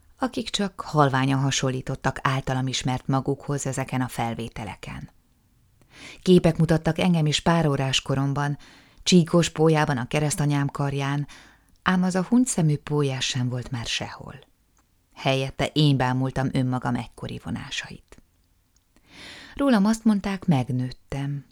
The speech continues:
a szüleimről, hogy megöregedtek. Valami történt velünk, s ami történt,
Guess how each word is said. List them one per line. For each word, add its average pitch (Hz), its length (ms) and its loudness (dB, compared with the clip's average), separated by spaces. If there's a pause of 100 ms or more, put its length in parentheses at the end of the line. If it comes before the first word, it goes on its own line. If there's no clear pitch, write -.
(280)
a - 80 -2
szüleimről, 135 600 -2
hogy 156 140 -2
megöregedtek. - 920 -8 (1300)
Valami 220 320 4
történt 151 580 -2
velünk, 143 580 -6 (400)
s - 100 -12
ami 202 240 2
történt, 170 800 -2